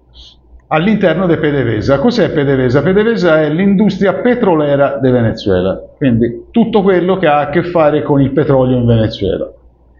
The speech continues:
che ha passato anni bui, <clears throat> dopo l'era di cre-, di crescita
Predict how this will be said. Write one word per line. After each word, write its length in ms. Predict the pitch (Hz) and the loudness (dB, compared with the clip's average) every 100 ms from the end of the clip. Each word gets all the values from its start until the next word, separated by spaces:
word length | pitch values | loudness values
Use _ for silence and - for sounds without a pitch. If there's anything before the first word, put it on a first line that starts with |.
| _ | _
che 100 | - | -2
ha 120 | 226 | 0
passato 600 | - 190 - 196 165 156 151 | 0 -2 0 0 2 2 2
anni 340 | 165 156 151 | 0 0 2
bui, 580 | 214 233 214 220 240 - _ | 4 2 0 -4 -8 -14 _
<clears throat> 480 | - 135 - - - _ _ _ _ _ - | 0 0 -2 -6 -12 _ _ _ _ _ -8
dopo 680 | 104 135 135 123 123 120 117 | 0 0 2 2 2 2 2
l'era 1120 | 123 139 135 127 127 120 117 110 107 101 101 | 4 4 4 2 2 2 2 0 0 0 -2
di 80 | 107 | -2
cre-, 300 | 113 123 120 | 0 0 0
di 100 | 120 | -2
crescita 840 | 123 139 139 127 127 120 113 - | 0 0 0 0 2 2 0 -6